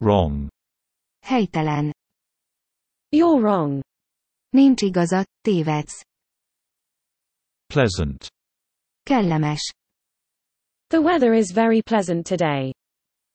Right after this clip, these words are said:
Speaker 2: Nagyon kellemes ma az idő.
Speaker 1: Happy.
Speaker 2: Boldog.
Speaker 3: Don't worry,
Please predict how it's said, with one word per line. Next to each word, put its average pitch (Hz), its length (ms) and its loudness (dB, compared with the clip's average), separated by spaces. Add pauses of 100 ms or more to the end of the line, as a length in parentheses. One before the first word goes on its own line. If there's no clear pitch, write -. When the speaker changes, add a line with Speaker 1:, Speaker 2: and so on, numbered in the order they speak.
(200)
Speaker 2:
Nagyon 254 400 2
kellemes 190 560 0
ma 202 140 0
az 180 140 -2
idő. 156 420 -2 (1800)
Speaker 1:
Happy. 78 520 -6 (720)
Speaker 2:
Boldog. 165 560 -2 (1120)
Speaker 3:
Don't 330 320 0
worry, 196 460 0